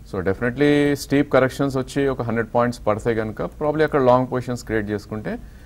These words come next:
అక్కడి నుంచి ఒక సెవెంటీ ఎయిటీ పాయింట్స్ స్టాప్ లాస్ ఉంటుంది. Maybe next leg of ర్యాలీలో టూ హండ్రెడ్ పాయింట్స్ వచ్చే ఛాన్స్ ఉంది. And నిన్నటి ర్యాలీ probably pretty much, uh, థర్స్‌డే ఎక్స్పైరీ గురించి అనిపిస్తుంది. Because most of the frontline stocks ఎక్కువ పార్టిసిపేట్ చేయలేదు except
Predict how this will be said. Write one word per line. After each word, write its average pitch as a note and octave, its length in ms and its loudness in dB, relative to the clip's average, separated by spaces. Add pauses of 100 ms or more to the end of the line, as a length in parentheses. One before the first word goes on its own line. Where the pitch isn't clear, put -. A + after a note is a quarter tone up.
(200)
అక్కడి D3 240 2
నుంచి D#3+ 160 0
ఒక D3 140 2
సెవెంటీ B2 340 2
ఎయిటీ A#2+ 140 0
పాయింట్స్ A#2 340 -2
స్టాప్ G#2+ 280 0
లాస్ A2 200 0
ఉంటుంది. A2 340 -6
Maybe C#3+ 300 0 (100)
next B2 300 -4
leg A#2 80 0
of A#2+ 180 2
ర్యాలీలో A2+ 320 2
టూ B2 140 -4
హండ్రెడ్ G#2+ 240 -4
పాయింట్స్ G#2 240 -2
వచ్చే G2 340 -6
ఛాన్స్ E2 240 -8
ఉంది. C#2+ 200 -12 (480)
And A2+ 80 -2
నిన్నటి C#3 400 2
ర్యాలీ D3+ 300 10
probably F3 560 0
pretty E3 340 0
much, D#3+ 320 0
uh, D#3 220 6 (140)
థర్స్‌డే C3 420 6
ఎక్స్పైరీ C#3 460 4
గురించి C3 320 0
అనిపిస్తుంది. A#2 680 -4 (520)
Because A#2+ 280 6 (140)
most D#3+ 300 6
of - 20 8
the D#3+ 160 6
frontline C3+ 480 2
stocks C3+ 420 0
ఎక్కువ A#2+ 200 -2
పార్టిసిపేట్ G#2 560 0
చేయలేదు E2+ 260 -4
except F2+ 240 -8